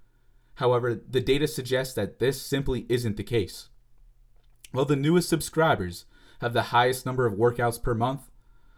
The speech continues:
older subscribers are still increasing their average workouts per month, and Peloton's customer retention rates stay flat around eighty-eight percent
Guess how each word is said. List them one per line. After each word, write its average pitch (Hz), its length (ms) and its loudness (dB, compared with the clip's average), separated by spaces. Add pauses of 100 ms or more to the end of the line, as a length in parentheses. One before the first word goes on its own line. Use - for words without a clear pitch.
(240)
older 151 240 6
subscribers 107 800 -2
are 107 80 -2
still 135 280 0
increasing 131 640 -4
their 123 160 0
average 117 320 0
workouts 113 460 -2
per - 100 -8
month, 90 360 -6 (560)
and 107 140 -6
Peloton's 135 480 4
customer 135 400 -4
retention 127 520 -2
rates 147 380 0 (120)
stay 139 260 0
flat 135 480 -2
around 101 380 -4
eighty-eight 123 460 -4
percent 123 420 -4